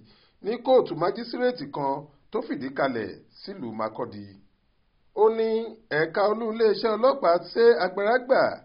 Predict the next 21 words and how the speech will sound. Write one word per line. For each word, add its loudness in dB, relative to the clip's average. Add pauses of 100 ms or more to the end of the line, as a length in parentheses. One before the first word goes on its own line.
(400)
lọ́lọ́pàá 2
náà 2
ti -4
hùwà -2
àbèṣe -4
ọ̀hún, -6 (480)
a 0
sì -12
ti -6
gbaṣọ 0
lọ́rùn 4
ẹ̀ -6
báyìí, 0 (500)
bẹ́ẹ̀ 6
náà 0
ló -4
ti -14
ń -8
jẹ́jọ́ 0
ní -2
kóòtù. -4